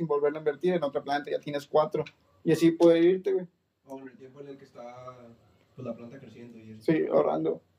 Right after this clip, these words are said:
Speaker 1: para comprar otra. Entonces, cuando ya tienes dos, eh, ah, o sea, todavía eso te da la opción de que tu planta sea como que se pueda reproducir
Speaker 2: Ajá.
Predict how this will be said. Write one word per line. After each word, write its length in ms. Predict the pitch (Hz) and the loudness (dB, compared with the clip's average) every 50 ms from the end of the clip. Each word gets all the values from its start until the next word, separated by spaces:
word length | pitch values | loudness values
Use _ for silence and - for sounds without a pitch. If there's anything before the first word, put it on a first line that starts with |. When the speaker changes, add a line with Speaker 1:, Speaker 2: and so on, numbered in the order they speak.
| _ _ _ _ | _ _ _ _
Speaker 1:
para 220 | - 151 147 - - - | -2 0 0 0 -2 -4
comprar 280 | _ - 147 - 151 151 | _ -6 -4 -2 0 0
otra. 260 | 175 175 - 165 170 - _ _ _ _ _ _ _ _ _ _ _ _ _ _ _ _ _ _ _ _ _ _ _ _ _ _ _ _ _ _ _ - - - _ _ _ _ _ | 0 -2 -4 -6 -10 -12 _ _ _ _ _ _ _ _ _ _ _ _ _ _ _ _ _ _ _ _ _ _ _ _ _ _ _ _ _ _ _ -20 -20 -20 _ _ _ _ _
Entonces, 260 | - - 143 139 139 | -12 -6 -4 -4 -2
cuando 160 | 151 147 143 | 0 2 2
ya 100 | 143 139 | 2 2
tienes 240 | 139 160 160 160 151 | 2 0 -2 -4 0
dos, 260 | 139 156 156 180 175 - _ _ _ _ _ _ _ _ _ _ _ _ - | 2 4 4 4 2 -2 _ _ _ _ _ _ _ _ _ _ _ _ -8
eh, 480 | 156 151 147 143 135 139 143 139 - - | -6 -2 -2 0 0 0 -2 -4 -6 -4
ah, 200 | - - 160 160 | 0 4 4 4
o 80 | 156 151 | 4 4
sea, 160 | 143 151 147 | 0 -4 -4
todavía 280 | - 156 156 165 170 160 | 0 2 2 4 2 2
eso 220 | 160 170 - 147 | 0 -4 -8 -8
te 100 | - 156 | -6 -6
da 180 | 151 147 147 151 | -4 -4 -4 -2
la 440 | 160 165 165 160 151 147 139 147 - _ _ _ _ _ _ _ | 0 0 0 0 0 -2 -6 -8 -10 _ _ _ _ _ _ _
opción 460 | - 156 156 - - - 156 156 165 | -8 -8 -8 -8 -6 -4 -4 -2 0
de 100 | 175 185 | 0 0
que 120 | 180 170 160 | 0 -2 -4
tu 120 | - 131 | -4 -6
planta 240 | 131 143 143 135 147 | -6 -4 -4 -4 -4
sea 240 | - - 151 147 - | -6 -6 -6 -6 -6
como 220 | 156 156 151 143 | -6 -6 -6 -6
que 260 | - 143 139 135 123 123 - _ _ _ _ _ _ _ _ _ _ _ _ _ _ _ | -4 -4 -4 -4 -4 -6 -12 _ _ _ _ _ _ _ _ _ _ _ _ _ _ _
se 140 | - - 147 | -10 -8 -6
pueda 520 | - - 147 147 151 151 151 143 131 113 | -2 0 2 2 2 2 2 0 -2 -4
reproducir 640 | - - 151 139 - 151 139 143 - - 180 190 - - _ _ _ _ _ _ _ _ _ _ _ _ _ _ _ _ _ _ _ _ _ _ _ _ _ _ | -4 -4 -4 -4 -4 -6 -10 -8 -4 -2 -2 -2 -2 -8 _ _ _ _ _ _ _ _ _ _ _ _ _ _ _ _ _ _ _ _ _ _ _ _ _ _
Speaker 2:
Ajá. 140 | _ 107 | _ -20